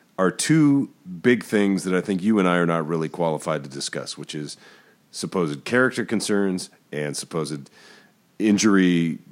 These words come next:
durability concerns. Look, I acknowledge both, um, but I don't have a real, uh, to me, there's not a lot of point in people in our position having an opinion on it. We,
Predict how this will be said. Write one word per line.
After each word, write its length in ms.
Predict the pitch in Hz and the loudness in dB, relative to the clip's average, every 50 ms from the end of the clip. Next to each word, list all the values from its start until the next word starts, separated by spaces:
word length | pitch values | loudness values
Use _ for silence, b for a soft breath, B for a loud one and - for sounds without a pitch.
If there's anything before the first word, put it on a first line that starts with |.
| - - - - - 92 85 98 92 | -20 -20 -20 -20 -20 -18 -18 -10 -4
durability 460 | 90 92 85 78 85 82 76 73 71 | 0 0 0 2 2 0 0 -2 -4
concerns. 420 | - - 69 65 - 73 67 - | -6 -8 -8 -6 -6 -8 -8 -6
Look, 160 | 90 90 - 92 | -4 -4 0 2
I 140 | 113 120 | 4 4
acknowledge 460 | 113 87 92 95 95 95 90 80 71 65 | 4 4 4 4 4 4 2 2 0 0
both, 360 | 85 82 90 92 - - - b b b b b b b | 0 0 0 -2 -4 -8 -20 b b b b b b b
um, 560 | 76 80 80 80 76 73 69 71 69 71 - _ _ _ _ _ _ _ _ _ _ _ - | -4 -2 0 0 0 -2 -2 -4 -6 -8 -12 _ _ _ _ _ _ _ _ _ _ _ -8
but 340 | 98 82 78 - 101 92 87 | -8 -6 0 2 2 4 4
I 80 | 87 87 | 4 4
don't 200 | 101 104 95 92 | 4 4 4 4
have 140 | 98 92 | 4 4
a 60 | 87 85 | 4 4
real, 420 | 85 85 90 90 85 85 80 76 - - _ _ _ _ _ _ _ _ _ _ _ - - | 2 4 2 2 2 2 0 -2 -8 -16 _ _ _ _ _ _ _ _ _ _ _ -12 -8
uh, 120 | 90 95 - - _ _ - | -6 -6 -6 -8 _ _ -4
to 100 | - 104 | 0 4
me, 160 | 110 120 113 | 6 6 6
there's 240 | 95 101 95 87 80 | 6 6 4 4 4
not 160 | 101 104 101 | 4 4 4
a 40 | 95 | 4
lot 180 | 87 90 87 85 | 4 2 2 0
of 80 | - | 0
point 280 | - 87 87 87 82 - | 0 0 2 2 0 0
in 200 | 80 82 82 76 | -2 -2 -2 -2
people 320 | - - 90 80 82 82 | -4 -4 -4 -4 -2 -2
in 80 | 80 78 | 0 2
our 160 | 82 92 90 | 2 2 2
position 460 | 87 87 78 71 78 73 - 80 73 | 0 0 -4 -4 -4 -6 -4 -6 -6
having 240 | 73 80 80 78 78 | -4 -4 -4 -2 -4
an 80 | 76 73 | -4 -4
opinion 340 | - 80 78 71 71 65 | -4 -4 -4 -4 -4 -4
on 140 | 69 67 67 | -6 -6 -8
it. 80 | 64 - - B B B B B B B B B B | -10 -12 -16 B B B B B B B B B B
We, 220 | - 82 90 85 | -2 0 0 0